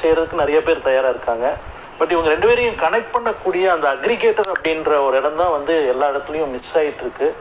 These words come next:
அஹ், அதை பத்தி நிறைய பேசிட்டு இருக்கோம். அஹ், இப்போ மதுரையில எல்லாம் பாத்தீங்கன்னா, இப்போ இந்த கோவிட் டைம்ல, கோவிட் டூல வந்து ரொம்ப அருமையா ஒர்க் பண்ணியிருந்தாங்க. அவரு என்னுடைய நண்பர் தான் சிவராஜா ராமநாதன் சொல்லிட்டு,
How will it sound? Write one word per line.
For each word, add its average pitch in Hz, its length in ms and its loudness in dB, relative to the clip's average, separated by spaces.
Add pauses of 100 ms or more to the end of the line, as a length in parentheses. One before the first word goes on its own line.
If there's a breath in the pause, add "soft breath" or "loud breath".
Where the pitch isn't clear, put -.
(420 loud breath)
அஹ், 127 260 4
அதை 127 160 2
பத்தி 165 320 -2
நிறைய 147 520 0
பேசிட்டு 190 360 -2
இருக்கோம். 156 420 -2
அஹ், 135 560 2
இப்போ 139 160 -2
மதுரையில 175 360 0
எல்லாம் 165 260 2
பாத்தீங்கன்னா, 156 400 0
இப்போ 143 200 -2
இந்த 143 220 0
கோவிட் 151 680 0
டைம்ல, 135 480 0
கோவிட் 147 280 0
டூல 151 260 0
வந்து 131 340 0
ரொம்ப 160 400 2
அருமையா 143 240 -2
ஒர்க் 127 280 -2
பண்ணியிருந்தாங்க. 117 560 -4 (480 loud breath)
அவரு 123 480 4
என்னுடைய 127 280 0
நண்பர் 143 320 0
தான் 139 180 2
சிவராஜா 135 440 0
ராமநாதன் 123 600 0 (120)
சொல்லிட்டு, 120 460 -4